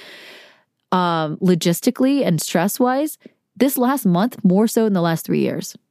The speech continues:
real talk. Um, because I wanted to treat it as, like, a free, safe space where I just, like, you know,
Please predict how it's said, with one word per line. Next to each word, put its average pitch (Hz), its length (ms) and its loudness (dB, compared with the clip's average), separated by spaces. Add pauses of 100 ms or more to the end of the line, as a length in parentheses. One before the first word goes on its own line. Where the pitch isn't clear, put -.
real 160 160 0
talk. - 260 -6 (960)
Um, 185 380 0
because 226 220 -2
I 226 80 2
wanted 214 340 2
to 196 80 2
treat 180 240 0
it 165 100 0
as, 156 200 -2
like, 151 260 -2 (140)
a 185 120 4
free, 254 500 2
safe 220 340 0
space 170 520 -2
where 170 220 0
I 185 100 2
just, 190 400 -2
like, 175 380 -2 (180)
you 226 140 4
know, 175 440 0